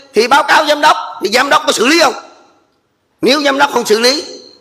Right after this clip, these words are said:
thì các đồng chí cứ để cho tồn tại. Tôi nói thật chứ các đồng chí đó, tôi mà bắt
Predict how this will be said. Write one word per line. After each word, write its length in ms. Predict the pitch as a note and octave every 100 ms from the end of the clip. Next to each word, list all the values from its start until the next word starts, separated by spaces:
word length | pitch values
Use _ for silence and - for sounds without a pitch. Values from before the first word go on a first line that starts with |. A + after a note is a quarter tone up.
| _
thì 100 | D#3
các 160 | A3 G#3
đồng 100 | E3
chí 140 | C4
cứ 100 | C#4+
để 160 | F3+ G#3
cho 100 | G#3+
tồn 200 | E3+ C3
tại. 220 | G#2+ - - _ _ _ _ - _ _ _ _ _ _ _ _ _ _ _ _ -
Tôi 120 | -
nói 120 | -
thật 140 | - - -
chứ 100 | C4+
các 200 | D4 B3+
đồng 140 | G3+
chí 220 | B3+ C#4+
đó, 60 | C#4+ C4 - - _ _ _ -
tôi 260 | C4+ D4+
mà 140 | C4+ A3
bắt 140 | -